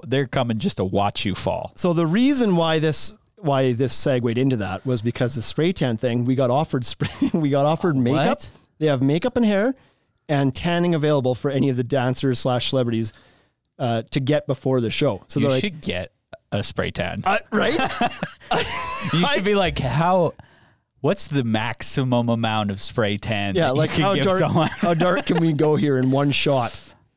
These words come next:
Speaker 1: You better be careful there, though.
Speaker 2: I, I, I agree, but I wanna go, like, <laughs> holidaying in Mexico every winter dark.
Speaker 1: Right,
Speaker 2: Like,
Speaker 1: yeah.
Speaker 2: give me that.
Speaker 1: Like, leather skin.
Speaker 2: Yeah, like, your great aunt.
Speaker 1: Old guy.
Speaker 2: That skin.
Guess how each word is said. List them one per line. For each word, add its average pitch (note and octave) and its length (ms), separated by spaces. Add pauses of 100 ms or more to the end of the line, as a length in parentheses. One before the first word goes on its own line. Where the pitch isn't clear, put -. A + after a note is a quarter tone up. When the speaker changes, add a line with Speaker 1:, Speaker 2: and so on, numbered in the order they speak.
(160)
Speaker 1:
You A2 80
better A2 160
be F#2+ 80
careful F2+ 300
there, E2+ 180
though. F2 300
Speaker 2:
I, C3+ 160
I, C#3 220 (380)
I D3+ 140
agree, C3+ 500 (100)
but D#3+ 280
I F3+ 100
wanna F#3+ 220
go, F3+ 220
like, D3+ 320
<laughs> - 40
holidaying D#3+ 540
in C#3 60
Mexico C#3+ 320
every C3 160
winter C3+ 320
dark. G#2 340 (220)
Speaker 1:
Right, A#2 260
Speaker 2:
Like, A#2+ 140
Speaker 1:
yeah. - 40
Speaker 2:
give E3 120
me D#3 100
that. C#3 260
Speaker 1:
Like, G#2 200
leather A2 580
skin. F#2 480
Speaker 2:
Yeah, A#2+ 220 (180)
like, C3+ 320
your D3 220
great D3 360
aunt. C3+ 400
Speaker 1:
Old G#2+ 320
guy. F#2 360
Speaker 2:
That D3 340
skin. G#3 500